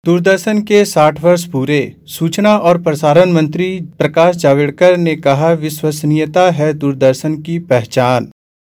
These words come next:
आंध्र प्रदेश में गोदावरी नाव दुर्घटना में मृतकों की संख्या बढ़कर बारह हुई। मध्य प्रदेश में बाढ़ की स्थिति गंभीर बनी हुई है। अब खबर खेल जगत से।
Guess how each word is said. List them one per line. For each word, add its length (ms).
आंध्र 300
प्रदेश 520
में 140
गोदावरी 540
नाव 280
दुर्घटना 560
में 180
मृतकों 520
की 220
संख्या 460
बढ़कर 420
बारह 340
हुई। 460
मध्य 260
प्रदेश 560
में 200
बाढ़ 260
की 320
स्थिति 440
गंभीर 440
बनी 320
हुई 260
है। 380
अब 160
खबर 360
खेल 360
जगत 320
से। 340